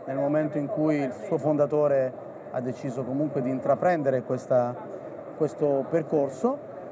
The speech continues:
Il primo punto vendita ha aperto nel duemilaundici a Pescara, che, e nasce dall'esperienza del fondatore,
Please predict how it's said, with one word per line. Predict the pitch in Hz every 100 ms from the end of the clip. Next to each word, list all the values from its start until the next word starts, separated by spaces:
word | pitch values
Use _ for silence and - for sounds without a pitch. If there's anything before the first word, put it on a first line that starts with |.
| - -
Il | 302
primo | - 185 175
punto | 165 160
vendita | 175 180 160 147
ha |
aperto | 143 139 147 - 143
nel | 131
duemilaundici | 127 143 147 151 175 151 131 - 120 117 -
a |
Pescara, | 131 147 - 151 139 190 285 - - - 202 - -
che, | 175 170 -
e | -
nasce | 233 190 196 - 190
dall'esperienza | 151 151 - 165 185 180 170
del | 165
fondatore, | - 175 214 196 175 202